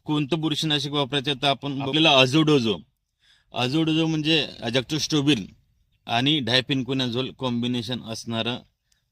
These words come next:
Mankind Agritechचं azodozo हे मार्केटमध्ये उपलब्ध आहे. तुम्हाला जर Mankind-चं उपलब्ध झालं, तर ते तुम्ही वापरा,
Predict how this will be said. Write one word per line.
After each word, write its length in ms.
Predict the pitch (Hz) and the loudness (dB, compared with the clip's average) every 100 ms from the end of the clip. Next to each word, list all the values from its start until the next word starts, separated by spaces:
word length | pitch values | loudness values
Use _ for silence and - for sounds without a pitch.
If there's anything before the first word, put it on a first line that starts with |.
| 104 | 0
Mankind 360 | 117 120 131 | 0 0 -2
Agritechचं 640 | 123 113 117 107 - 123 | -2 -4 -6 -8 -4 0
azodozo 360 | 113 120 117 110 | 0 0 -2 -2
हे 80 | 120 | -2
मार्केटमध्ये 500 | 113 101 113 110 113 | -2 -4 -6 -6 -8
उपलब्ध 340 | - 104 104 | -8 -10 -8
आहे. 120 | 107 107 | -8 -8
तुम्हाला 260 | 117 113 117 | -4 -2 -2
जर 200 | 123 123 | -2 -4
Mankind-चं 600 | - 113 113 120 120 127 | -4 -4 -2 -4 -4 -6
उपलब्ध 260 | 107 120 | -8 -8
झालं, 340 | 117 107 127 - - | -6 -4 -4 -4 -8
तर 60 | 104 | -12
ते 120 | 117 | -10
तुम्ही 240 | 110 117 | -8 -6
वापरा, 360 | 117 107 107 117 | -4 -4 -6 -8